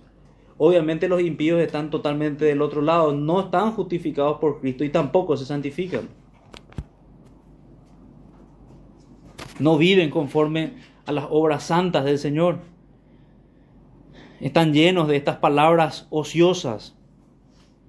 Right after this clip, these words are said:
El ocio es lo que llena sus vidas. En otras palabras, no tienen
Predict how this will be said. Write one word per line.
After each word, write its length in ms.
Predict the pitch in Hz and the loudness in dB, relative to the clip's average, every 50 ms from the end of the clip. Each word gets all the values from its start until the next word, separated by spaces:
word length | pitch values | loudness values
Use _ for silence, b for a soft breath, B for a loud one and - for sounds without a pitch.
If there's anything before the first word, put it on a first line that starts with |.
| - - - - - - - - - - - - - - - _ - - - - - - - - - - - - - _ - - - - - - - - | -20 -20 -20 -20 -20 -20 -20 -20 -20 -20 -20 -20 -20 -20 -20 _ -20 -20 -20 -20 -20 -20 -20 -20 -20 -20 -20 -20 -20 _ -20 -20 -20 -20 -20 -20 -8 -2
El 140 | 139 147 147 - | 0 0 2 4
ocio 480 | 156 185 190 180 185 - 147 139 143 | 6 6 6 4 2 2 2 4 4
es 100 | 147 151 | 4 2
lo 120 | 151 160 160 | 0 -4 -4
que 120 | 156 135 | -4 -4
llena 460 | 131 147 156 165 160 151 156 151 147 | -2 -2 -2 -4 -4 -6 -6 -8 -6
sus 160 | - 165 135 | -6 -6 -4
vidas. 340 | 131 165 185 185 165 143 147 | -2 0 2 2 2 2 0
En 100 | 143 143 | -2 -4
otras 200 | 147 147 160 151 | -4 -4 -4 -4
palabras, 360 | - 156 151 156 160 156 147 | -2 -2 0 0 0 0 0
no 400 | 147 147 151 160 170 180 180 175 | -2 -2 -2 0 0 0 -2 -2
tienen 560 | 175 165 160 160 160 160 165 165 156 147 143 | -2 -4 -2 -2 -2 -2 -2 -2 -4 -6 -8